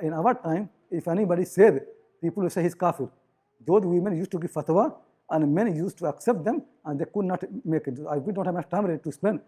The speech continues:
but certainly the women used to give fatwa and ijtihad. They used to make it their opinion independent from the people.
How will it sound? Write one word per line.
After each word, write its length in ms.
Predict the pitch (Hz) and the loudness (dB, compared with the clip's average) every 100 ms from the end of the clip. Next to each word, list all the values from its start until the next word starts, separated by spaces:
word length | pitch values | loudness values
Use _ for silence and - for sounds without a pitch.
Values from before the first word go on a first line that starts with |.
| _ - | _ -10
but 140 | 147 | -6
certainly 480 | 165 151 240 196 185 | -4 2 2 2 -2
the 180 | 147 143 | -2 0
women 320 | 147 170 147 | 0 -2 -2
used 180 | 156 - | -4 -6
to 80 | 147 | -8
give 140 | 165 | -6
fatwa 300 | 165 156 170 | -6 -2 -2
and 120 | 151 | -2
ijtihad. 360 | - 127 156 139 - - | -4 2 2 2 -8 -6
They 60 | 139 | -4
used 140 | - | -4
to 80 | 175 | -2
make 200 | 147 165 | -2 -2
it 100 | 139 | -2
their 100 | 156 | -4
opinion 340 | 147 170 170 - | -4 -2 -4 -4
independent 400 | 151 156 202 - | -4 -2 -4 -4
from 160 | 165 143 | -2 -4
the 60 | |
people. 300 | 143 185 131 | -4 -4 -6